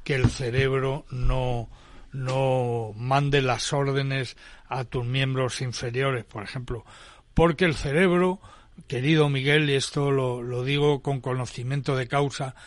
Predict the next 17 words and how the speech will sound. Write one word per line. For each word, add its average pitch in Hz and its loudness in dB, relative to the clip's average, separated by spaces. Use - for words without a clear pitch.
no 156 0
está 170 2
hecho 156 0
solamente 139 2
para 120 -4
pensar, 120 0
el 131 -8
cerebro 147 2
está 131 -2
hecho 147 -4
para 160 0
caminar. 117 -4
Y 127 -4
es 143 4
muy 151 4
importante 113 -4
eso. - -12